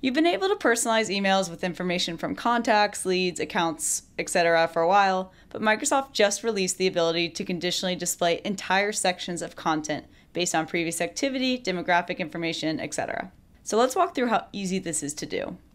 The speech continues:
All you need to do is open up a blank email template, select the section that you want to conditionally display, and click Enable Conditional Content.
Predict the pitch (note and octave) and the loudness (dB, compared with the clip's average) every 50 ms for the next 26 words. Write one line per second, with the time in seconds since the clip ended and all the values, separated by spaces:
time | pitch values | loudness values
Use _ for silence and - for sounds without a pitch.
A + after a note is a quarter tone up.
0 | - - A3+ B3 C#4 D#4 F4 G4 G4+ - G#4+ - A#3 G#3+ G3 F#3+ - - F#3 G3 | 0 2 4 4 4 2 0 -2 -4 -8 -6 0 0 2 2 2 0 0 2 2
1 | F#3+ F#3+ G3 F#3+ F#3+ F#3 F#3 - - - F#3+ G3 A#3 B3+ - - F#3 F3 E3+ E3+ | 0 0 0 -4 -4 -4 -6 -12 -4 -2 0 0 0 -2 -4 -4 -2 0 2 2
2 | E3+ E3+ - D#3 D3+ D3+ - E3 E3+ - - - - - _ - - - _ - | 0 0 -2 -6 -6 -4 -4 -4 -4 -4 -6 -16 -20 -20 _ -20 -20 -20 _ -10
3 | - - G3+ G#3 G#3+ G#3 - G3+ G3 - - - G#3+ A#3 - - - G3 F3+ F3+ | -6 0 2 2 2 2 -2 -4 -2 0 2 4 4 2 2 -2 -2 -2 0 0
4 | E3+ D3 - F3 E3+ F3+ F3 E3+ F3 - F#3 E3 F3+ F3 - G3 F#3 F3+ - E3 | -2 -2 -2 -2 0 0 0 0 -2 -4 -4 -2 -2 -2 -2 -2 -2 -2 -2 -4
5 | - - - A3 G#3 F#3+ D#3+ D#3 E3 F3 - - - - - - - - _ - | -6 -2 2 2 4 4 4 2 0 -4 -6 -12 -20 -20 -20 -20 -20 -20 _ -20
6 | _ - - - F#3 F#3+ - G#3+ F#3+ - - - G#3 G3+ G3+ G3+ G3+ G#3+ G3+ A3+ | _ -10 -6 -4 -4 -2 0 0 0 0 -2 -2 0 2 2 2 2 2 2 4
7 | A3 A3+ A3 A3+ - G#3 F3+ F#3 F3+ F#3 - F#3 F3+ F3+ F3+ - E3+ C3+ B2 - | 2 2 0 -2 -4 -2 0 0 0 0 0 0 -2 -2 -2 -2 -2 -2 -2 -4
8 | - - - - - - - | -8 -8 -10 -10 -12 -14 -16